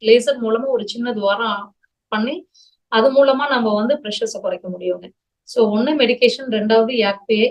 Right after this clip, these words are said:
மூணாவது சர்ஜரி. சர்ஜரியிலேயே நிறைய வகைகள் இருக்குங்க. இப்போல்லாம் வந்து ரொம்ப அட்வான்ஸ்டு சர்ஜரிஸ் எல்லாம் வந்து வந்திருக்கு. கண்ணுல வந்து, அஹ், முன்னாடி சர்ஜரி எல்லாம் பண்ணும்போது trabeculectomy-ன்னு சொல்லுவோம். trabeculectomy பண்ணும் பொழுது நம்ம ஒரு six,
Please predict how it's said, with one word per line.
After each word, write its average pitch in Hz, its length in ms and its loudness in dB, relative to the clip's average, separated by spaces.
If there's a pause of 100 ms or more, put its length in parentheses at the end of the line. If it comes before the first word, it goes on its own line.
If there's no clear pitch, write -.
(100)
மூணாவது 233 480 -2
சர்ஜரி. 190 400 -8 (440)
சர்ஜரியிலேயே 320 580 2
நிறைய 233 280 2
வகைகள் 220 420 0
இருக்குங்க. 202 380 -4 (160)
இப்போல்லாம் 277 460 0
வந்து 247 340 -4
ரொம்ப 233 280 -2
அட்வான்ஸ்டு 247 520 -4
சர்ஜரிஸ் 214 440 -10
எல்லாம் 208 240 -10
வந்து 185 260 -18 (360)
வந்திருக்கு. 220 400 2 (140)
கண்ணுல 262 380 0
வந்து, 247 300 -2 (640)
அஹ், 226 160 -2
முன்னாடி 294 360 0
சர்ஜரி 269 320 4
எல்லாம் 262 240 2
பண்ணும்போது 233 420 -2
trabeculectomy-ன்னு 247 840 0
சொல்லுவோம். 220 440 -4
trabeculectomy 254 680 2
பண்ணும் 233 260 -2
பொழுது 240 260 4
நம்ம 220 280 -2
ஒரு 202 180 -4 (100)
six, 247 200 0